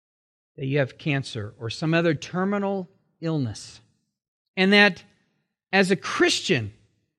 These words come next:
Dave, are you then morally obligated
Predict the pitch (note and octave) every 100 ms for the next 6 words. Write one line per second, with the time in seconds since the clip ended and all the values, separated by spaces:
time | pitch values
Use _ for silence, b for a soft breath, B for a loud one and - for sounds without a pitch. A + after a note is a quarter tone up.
0 | C#3 G#3 A#3 G#3+ G3 G#3 C#4+ E4 D4+ G#3
1 | F#3 G#3+ C#4+ D4+ C#4+ C#4+ C#4 - A3+ A#3
2 | A3 G3 D3+ C#3 A2 F#2+